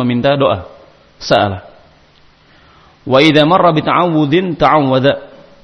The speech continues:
Ketika melewati ayat yang berisikan tentang perlindungan kepada Allah,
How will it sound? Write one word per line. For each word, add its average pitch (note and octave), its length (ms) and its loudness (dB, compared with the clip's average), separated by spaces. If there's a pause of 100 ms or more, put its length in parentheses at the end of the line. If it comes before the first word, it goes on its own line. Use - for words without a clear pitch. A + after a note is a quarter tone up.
(800)
Ketika - 280 -6
melewati B2+ 480 0
ayat C3+ 320 0
yang B2+ 400 0 (920)
berisikan A#2+ 480 -6
tentang C3+ 520 -6
perlindungan A#2+ 560 -4
kepada A#2+ 240 -6
Allah, C#3 560 -4